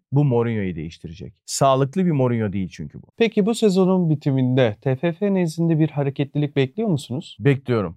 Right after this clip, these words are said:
Speaker 1: Bunu birçok kez dile getirdim. Yine bir kez daha vurgulamak isterim. T F F'nin sezon sonunda yapacağı Mali Genel Kurul'un ben seçimli olağanüstü genel kurul olacağını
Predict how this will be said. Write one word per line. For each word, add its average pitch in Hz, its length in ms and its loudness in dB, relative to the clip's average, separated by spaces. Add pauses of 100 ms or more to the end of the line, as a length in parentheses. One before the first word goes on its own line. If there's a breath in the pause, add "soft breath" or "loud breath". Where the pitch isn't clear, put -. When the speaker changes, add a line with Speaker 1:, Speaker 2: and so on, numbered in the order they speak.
(120)
Speaker 1:
Bunu 143 180 2
birçok 156 280 0
kez 117 220 -2
dile 107 180 -2
getirdim. 117 540 -6 (240)
Yine 139 240 2
bir 127 60 -2
kez 123 280 -2
daha 110 180 2
vurgulamak 107 480 -4
isterim. 117 400 -10 (140)
T 139 140 2
F 139 180 0
F'nin 139 520 -2
sezon 143 480 0
sonunda 101 600 -4 (120)
yapacağı 110 500 -4
Mali 110 580 0
Genel 107 340 -2
Kurul'un 120 600 -6 (120)
ben 131 260 -2 (120)
seçimli 131 640 -4
olağanüstü 131 520 0
genel 123 300 -2
kurul 113 280 -12
olacağını 107 560 -6